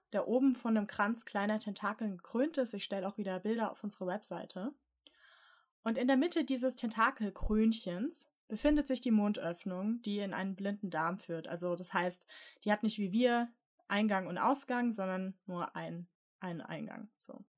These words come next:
Möchte sich jetzt so ein Polyp fortpflanzen,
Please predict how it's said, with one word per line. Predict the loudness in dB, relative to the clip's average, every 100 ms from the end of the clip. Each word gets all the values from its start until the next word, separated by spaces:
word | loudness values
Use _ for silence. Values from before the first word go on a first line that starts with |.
| _ _ _ _ _ _ _ 0
Möchte | 2 2 2
sich | 2 2
jetzt | 2 2
so | 4
ein | 4 4
Polyp | 4 6 4 -2
fortpflanzen, | 0 2 2 -4 -8 -6 -6 -6 -4 -4 -6